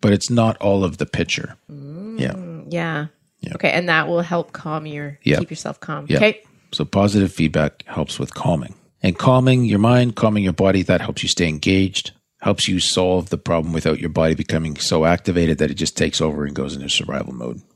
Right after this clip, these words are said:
Speaker 1: where it's really hard
Speaker 2: Right.
Speaker 1: to get through stuff, right?
Speaker 2: Okay.
Speaker 1: So as I said, like, I know we titled this Why He Can't Hear You During Conflict, but we really wanted to speak to both spouses here because this whole thing is kind of a definite reframe.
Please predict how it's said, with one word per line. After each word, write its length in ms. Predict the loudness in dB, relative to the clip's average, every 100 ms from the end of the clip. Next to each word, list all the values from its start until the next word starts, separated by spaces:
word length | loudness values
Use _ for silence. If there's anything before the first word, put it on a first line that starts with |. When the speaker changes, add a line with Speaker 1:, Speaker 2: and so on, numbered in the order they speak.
| _
Speaker 1:
where 100 | -4
it's 160 | -2
really 180 | 0 0
hard 180 | 2 2
Speaker 2:
Right. 100 | 0
Speaker 1:
to 60 | 0
get 40 |
through 160 | -4 -6
stuff, 300 | -4 -6 -8 -4
right? 160 | -4 -4 -2
Speaker 2:
Okay. 180 | -2 -2 -18 2
Speaker 1:
So 160 | 6
as 120 | 8
I 60 | 8
said, 220 | 8 6
like, 180 | 6 4
I 40 |
know 120 | 6 8
we 140 | 6
titled 340 | 6 4 4
this 240 | 4 2 2
Why 200 | 2 4
He 160 | 2
Can't 280 | -2 -2 -2
Hear 260 | -4 -4 0
You 220 | 0 0
During 260 | 0 -2 -2
Conflict, 440 | -4 -2 0 -2 _
but 160 | 0 0 _ 0
we 80 | 4
really 220 | 6 6
wanted 260 | 6 4
to 80 | 4
speak 300 | 0 0 -2
to 60 | -2
both 280 | 0 0 2
spouses 400 | 0 0 0 0
here 160 | 0
because 560 | 0 0 0 0 -2 -6 _
this 160 | 0
whole 240 | 2 2 2
thing 280 | 2 0 0
is 100 | 0
kind 180 | 0
of 60 | 2
a 80 | 0
definite 500 | 2 0 0 -4 -4 -4
reframe. 580 | -2 -2 -4 -12 -14